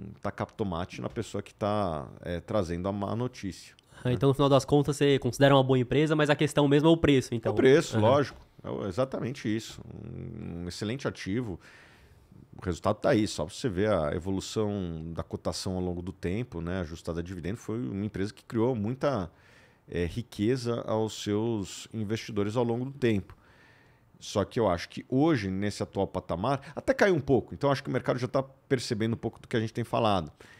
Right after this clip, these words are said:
Speaker 1: Então, se cair mais, talvez a gente até <laughs> volte a indicar.
Speaker 2: Uhum.
Speaker 1: Mas eu acho que quando a gente começou a falar lá atrás disso, é, o, o preço tava acima do patamar atual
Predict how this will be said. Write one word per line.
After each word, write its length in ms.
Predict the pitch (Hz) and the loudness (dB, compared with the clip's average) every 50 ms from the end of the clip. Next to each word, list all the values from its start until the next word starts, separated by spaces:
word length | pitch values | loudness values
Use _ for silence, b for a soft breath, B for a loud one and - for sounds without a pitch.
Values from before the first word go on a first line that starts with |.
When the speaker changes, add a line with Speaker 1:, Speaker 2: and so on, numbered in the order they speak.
| b b b b b _ | b b b b b _
Speaker 1:
Então, 380 | - 98 95 110 113 110 98 - _ _ _ _ _ - | -4 -4 -2 -2 -4 -4 -6 -8 _ _ _ _ _ -18
se 100 | - - | -8 -2
cair 180 | - 98 113 | 0 0 0
mais, 280 | 110 110 107 113 135 - | 2 2 2 0 0 0
talvez 260 | - 160 123 117 120 | -2 0 0 0 -2
a 40 | 123 | -2
gente 200 | 139 135 - 131 | -6 -6 -6 -6
até 300 | - - - 127 131 139 190 175 131 | -4 0 2 2 4 4 2 0 -2
<laughs> 120 | - - | -4 -2
volte 300 | - 123 127 139 - - | 0 2 2 2 0 -4
a 40 | 160 | -4
indicar. 440 | 165 170 170 - - 123 117 113 B B B 120 123 | -6 -8 -6 -2 0 0 0 0 B B B -8 -6
Speaker 2:
Uhum. 240 | 117 107 104 107 110 107 | -4 -4 -4 -4 -4 0
Speaker 1:
Mas 300 | 104 110 113 107 98 131 | 4 4 4 6 6 4
eu 80 | 127 | 4
acho 180 | 123 123 120 - | 4 4 2 0
que 60 | - | 0
quando 160 | - 151 147 | 0 2 2
a 60 | 147 | 2
gente 140 | 131 127 113 | 2 0 -2
começou 360 | - - 123 120 110 - - | -4 -4 -2 -2 0 0 0
a 40 | 117 | 0
falar 280 | - - 113 107 104 101 | 2 2 2 4 4 4
lá 100 | 98 92 | 2 0
atrás 340 | - - - 95 87 87 80 | -2 -2 -2 0 0 -2 -2
disso, 520 | 85 101 131 156 147 - - - - - _ b b b b b b b b b b b b b b _ _ _ - | -2 -2 0 0 0 -2 -6 -12 -16 -20 _ b b b b b b b b b b b b b b _ _ _ -8
é, 120 | 98 95 98 | -6 -4 -4
o, 40 | |
o 300 | 98 - - _ - - - | -4 -6 -10 _ -20 -10 -4
preço 200 | - 110 120 - - | -2 -2 0 2 4
tava 260 | 123 120 113 - - _ _ _ _ - | 4 4 4 2 -4 _ _ _ _ -10
acima 340 | 104 - - - 127 120 | -8 -6 -6 -4 -2 -2
do 80 | 110 95 | -2 -2
patamar 400 | - - 104 - 104 92 95 92 | -2 -4 -2 -2 -2 -2 -2 -2
atual 580 | 92 - - 104 95 85 87 104 135 156 - | -4 -4 -2 0 2 2 2 2 0 -2 -8